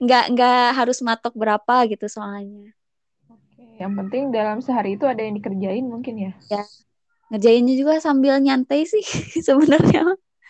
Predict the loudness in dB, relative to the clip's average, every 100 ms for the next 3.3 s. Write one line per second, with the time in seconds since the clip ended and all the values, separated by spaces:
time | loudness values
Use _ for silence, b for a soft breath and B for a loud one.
0 | B B B -10 -10 _ _ _ _ _
1 | _ _ _ _ _ -20 -20 -20 -20 -20
2 | -20 -14 -10 -8 -8 -10 -10 -12 -14 -16
3 | -8 -4 -4